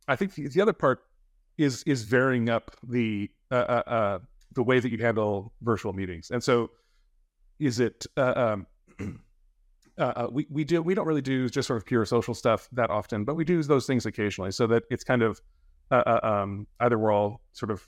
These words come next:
uh, playing some kind of game together or something, like, just a little bit of, of a breakup. But, you know, the other thing I would say as a, as a contrast between, uh, uh, a larger company where I was also remote at Autodesk and here is that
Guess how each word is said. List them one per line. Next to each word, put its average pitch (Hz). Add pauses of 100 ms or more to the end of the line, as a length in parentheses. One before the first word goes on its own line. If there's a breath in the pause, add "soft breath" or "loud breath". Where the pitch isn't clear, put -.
uh, 113
playing 110
some 120
kind 117
of 98
game 131
together 117
or 107
something, 104
like, 117
just -
a 143
little 151
bit 135
of, 110
of 113
a 117
breakup. 107 (440)
But, 170
you 214
know, -
the 175
other 196
thing 151 (100)
I 135
would 135
say 107
as 143
a, 180 (300)
as 135
a 139
contrast 135
between, 110 (640)
uh, 131
uh, 117 (240)
a 127
larger 127
company 110
where 107
I 110
was 107
also 117
remote 98
at 104
Autodesk 104
and 107
here 107 (360)
is 135
that -